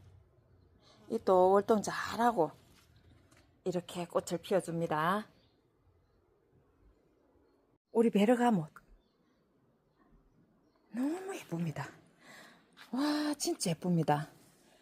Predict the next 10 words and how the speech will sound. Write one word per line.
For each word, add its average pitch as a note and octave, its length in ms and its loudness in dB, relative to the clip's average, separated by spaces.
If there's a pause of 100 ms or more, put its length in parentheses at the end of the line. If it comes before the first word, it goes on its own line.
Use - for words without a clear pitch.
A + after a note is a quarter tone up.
(320)
이게 G#3+ 180 0
이렇습니다. G3+ 840 2 (880)
이걸 F#3+ 640 10 (460)
전에 A3 240 10
땅에다 G#3 420 6
심었더니, D#3 920 2 (840)
아, C#4 500 -2
너무 G3 260 6
많이 F#3 280 4
번졌어. D#3+ 600 2